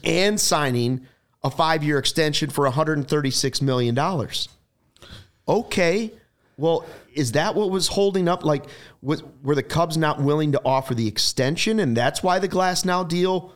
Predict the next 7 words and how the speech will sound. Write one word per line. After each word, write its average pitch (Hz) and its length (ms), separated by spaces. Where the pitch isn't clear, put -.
really 160 320
fell 165 240
apart? 160 380
Like, 135 180
they 143 120
were, 120 380
I, 156 120